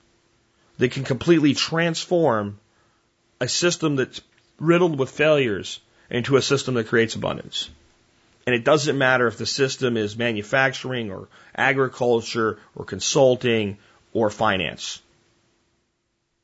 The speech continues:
It's in its infancy, so most people don't really understand it yet. That's why, that's why we stick with food. And it's, this is also why most people do not understand permaculture. The guy that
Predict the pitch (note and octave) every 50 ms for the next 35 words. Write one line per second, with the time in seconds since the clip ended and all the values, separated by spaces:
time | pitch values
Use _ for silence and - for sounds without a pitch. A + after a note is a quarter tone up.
0 | _ _ _ _ _ _ _ _ _ _ - - A2 A2+ - - D3+ C#3+ C3 -
1 | - D3 C#3 C3+ B2 A2 - - G#2+ G2+ - - A2 G2+ - - - B2 A#2+ -
2 | - - B2+ A2 - G#2 G#2 - A2+ A2 D#2+ G2 A2+ G#2+ G#2+ G#2 G2+ G2 F#2+ -
3 | - B2 A#2 G#2+ G2+ G2 G2 - - - A2+ A2 - - A#2 A#2+ A#2+ A2+ G#2+ G#2
4 | - _ _ _ _ _ _ - A#2 A#2 C#3 - - - C3 B2+ A#2 A2+ G#2+ A2
5 | G2+ - - - B2+ A2+ G#2 - - B2+ A2+ A2+ G#2 G2+ - - - - D3 C#3+
6 | A#2+ G2 F#2 G2+ A2+ - - C#3+ D#3+ F3+ F#3+ G3 F3 F#3 F3 F#3 F3+ E3 D3+ D#3
7 | D3 C#3 C3 - - - - - - D#3 E3 D#3+ - F#3 E3+ D#3 C3+ C#3 D3 D3
8 | C#3 C3+ C3+ C3 A#2+ A2+ - - B2+ B2+ A#2+ - A#2 G#2 F#2+ F#2 - - E2+ -
9 | - - G2 G#2+ A2 A2+ C3 C3+ D3+ E3 D#3+ D#3+ D3+ C#3